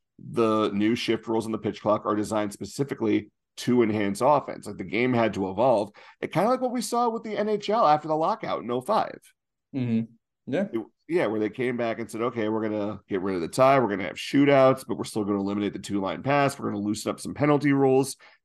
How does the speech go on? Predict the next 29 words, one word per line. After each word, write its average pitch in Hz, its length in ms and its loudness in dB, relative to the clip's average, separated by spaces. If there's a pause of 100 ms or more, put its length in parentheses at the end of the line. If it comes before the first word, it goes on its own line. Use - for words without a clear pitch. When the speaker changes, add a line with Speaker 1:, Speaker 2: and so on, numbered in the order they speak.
(120)
Speaker 1:
And 147 120 2
overall, 190 480 4
like, 107 200 0
you 107 180 0
and 120 100 -2
I 120 120 0
both 117 200 -4
watched, 151 300 0
the 113 140 0
effect 131 340 -4
on 139 100 -2
the 135 60 -2
game 107 280 -4
has 101 180 -4
been 101 120 -6
positive. - 540 -8 (400)
Speaker 2:
Yeah, 117 200 -2 (220)
absolutely. 113 500 -8 (420)
And 135 100 2
I - 40 4
think 208 160 0
that's 202 160 -2
the 156 60 -4
big 147 200 -2
thing 135 220 -4
too, 101 340 -4
that, 104 360 -6
you 110 160 -6
know, 101 300 -10